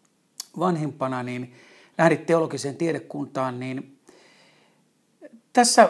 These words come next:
tässä maassa on toinenkin kirkkoherra ollut, Lasse Marjakorpi tuolla Pohjois-Suomessa, joka on sinun veljesi,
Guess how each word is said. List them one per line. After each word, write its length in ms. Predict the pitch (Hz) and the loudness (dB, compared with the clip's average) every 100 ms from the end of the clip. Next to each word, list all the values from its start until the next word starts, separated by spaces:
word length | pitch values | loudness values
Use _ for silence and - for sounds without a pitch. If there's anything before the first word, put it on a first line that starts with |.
| - | 4
tässä 300 | - 240 - | 2 2 4
maassa 360 | 214 226 214 190 | 8 8 8 2
on 300 | 196 196 - - | 2 0 -4 2
toinenkin 600 | 202 175 151 151 156 - 160 156 | 4 4 -2 -6 -6 -10 -18 -4
kirkkoherra 640 | 165 151 - 139 131 139 | -2 -2 -4 -6 -4 -4
ollut, 520 | 139 135 135 - - - | -4 -4 -8 -12 -20 2
Lasse 320 | 185 170 - | 4 4 2
Marjakorpi 600 | 135 131 123 117 123 127 | -2 -4 -6 -8 -10 -10
tuolla 240 | 117 135 127 | -10 -8 -6
Pohjois-Suomessa, 840 | 160 135 131 120 - 131 123 - | -4 -4 -6 -8 -8 -8 -8 -10
joka 160 | 131 147 | -8 -8
on 80 | 135 | -6
sinun 400 | 180 156 156 - _ 156 | -4 -4 -6 -12 _ -2
veljesi, 680 | 180 175 139 113 - 113 - | 4 4 2 -4 -6 -8 -12